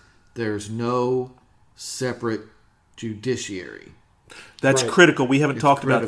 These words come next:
Speaker 2: about that.
Speaker 3: Yeah.
Speaker 2: The Senate was both judiciary and legislative branch. In fact,
Speaker 3: Well,
Speaker 2: it's
Speaker 3: and
Speaker 2: pro-
Speaker 3: administrative.
Speaker 1: And,
Speaker 2: And
Speaker 1: and
Speaker 2: administrative,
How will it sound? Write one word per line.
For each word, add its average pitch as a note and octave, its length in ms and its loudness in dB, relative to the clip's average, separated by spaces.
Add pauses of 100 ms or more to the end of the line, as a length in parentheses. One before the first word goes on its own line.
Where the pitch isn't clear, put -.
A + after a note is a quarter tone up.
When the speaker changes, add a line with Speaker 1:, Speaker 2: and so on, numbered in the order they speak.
Speaker 2:
about G#2+ 200 -2
that. C3+ 60 -4
Speaker 3:
Yeah. B2 100 0
Speaker 2:
The A#2+ 80 0
Senate F3 400 2
was E3 240 6
both D3+ 240 4
judiciary C#3+ 920 6
and D#3 300 0
legislative A2+ 680 -2
branch. G2 340 -8
In - 80 -6
fact, E3 140 8
Speaker 3:
Well, E3 80 4
Speaker 2:
it's D#3 80 2
Speaker 3:
and E3 100 4
Speaker 2:
pro- F3 80 8
Speaker 3:
administrative. D3 600 6
Speaker 1:
And, - 80 -4
Speaker 2:
And D#3+ 80 6
Speaker 1:
and D#3+ 120 10
Speaker 2:
administrative, F3+ 360 10